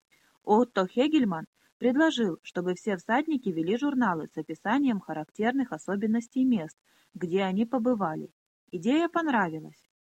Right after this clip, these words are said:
Для её реализации надо было раздобыть семнадцать карандашей и блокнотов. Они нашлись в посёлке Река Мале.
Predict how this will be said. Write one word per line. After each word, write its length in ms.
Для 200
её 220
реализации 720
надо 320
было 280
раздобыть 560
семнадцать 480
карандашей 600
и 40
блокнотов. 580
Они 280
нашлись 440
в 40
посёлке 520
Река 300
Мале. 400